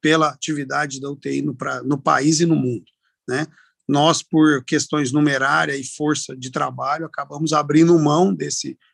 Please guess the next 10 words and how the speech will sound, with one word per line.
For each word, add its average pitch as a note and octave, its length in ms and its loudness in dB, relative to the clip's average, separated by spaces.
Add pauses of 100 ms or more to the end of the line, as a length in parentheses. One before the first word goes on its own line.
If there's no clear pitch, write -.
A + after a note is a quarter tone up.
(140)
desse D3+ 280 2
ponto F3 440 0
facultativo D3+ 840 -4
aí C#3 140 -6
da C#3+ 80 -6
atividade C3 500 -6
do C3+ 80 -12
anestesiologista, G3 800 -4
mas A#3 260 -4
nós F#3 380 -2